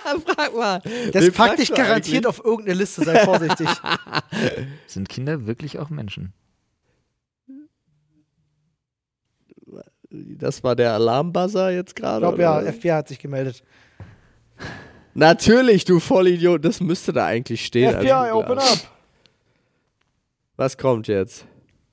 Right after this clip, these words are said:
Speaker 3: Wer diese Frage mit einem eindeutigen Ja beantwortet, muss ebenso eindeutig dafür eintreten, dass junge Menschen aus der ihnen auferlegten Altersdiskriminierung entlassen, als gleichwertige Lebensgefährten betrachtet und behandelt werden. Dies bedeutet einerseits den Abschied von einer politisch-juristischen Entrechtung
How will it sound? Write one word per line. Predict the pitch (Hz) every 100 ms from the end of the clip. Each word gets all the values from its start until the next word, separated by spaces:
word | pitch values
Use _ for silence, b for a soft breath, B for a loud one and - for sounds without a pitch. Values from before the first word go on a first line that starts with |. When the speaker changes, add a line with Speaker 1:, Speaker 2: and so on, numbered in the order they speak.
| _ _ _ _ - B B B -
Speaker 3:
Wer |
diese | 113 147
Frage | 143 147 123
mit | 117
einem | 110 107
eindeutigen | 120 151 139 135 120 107
Ja | 95 101 147 196
beantwortet, | 104 78 92 98 107 127 165 165
muss | 120 -
ebenso | - 175 233 185 185
eindeutig | 131 139 139 131 123 -
dafür | 123 156 127
eintreten, | 110 107 117 120 165
dass | 117 -
junge | 110 170
Menschen | 185 165 - 156
aus | - 113
der | -
ihnen | 123 156
auferlegten | 170 127 147 131 131 123
Altersdiskriminierung | 127 170 - 113 - 107 101 101 107
entlassen, | 101 104 98 107 -
als | 98 -
gleichwertige | 110 117 - 131 127 123
Lebensgefährten | 113 104 135 - 139 - 143 143
betrachtet | 135 - 131 - 151
und | 120
behandelt | 123 113 123 101 -
werden. | 92 92
Dies | 92 117
bedeutet | - 127 123 120
einerseits | - 135 139 147 -
den | 123
Abschied | 127 - - 165
von | - 123
einer | 113
politisch-juristischen | 113 110 127 147 - 120 107 160 - 170 - 151
Entrechtung | 147 120 107 104 143 - - 131 185